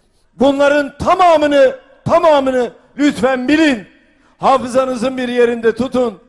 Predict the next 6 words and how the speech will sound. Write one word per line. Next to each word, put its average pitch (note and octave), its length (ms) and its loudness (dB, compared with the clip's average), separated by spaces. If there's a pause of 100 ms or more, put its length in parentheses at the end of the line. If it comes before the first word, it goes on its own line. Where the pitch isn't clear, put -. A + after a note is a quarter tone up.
(280)
ve E3 200 -6
göreceksiniz G#3+ 880 -6
ki G3+ 280 -6 (280)
bunların G#3+ 500 -4
tamamı G#3 640 -6 (240)
olabiliyor E3+ 680 -6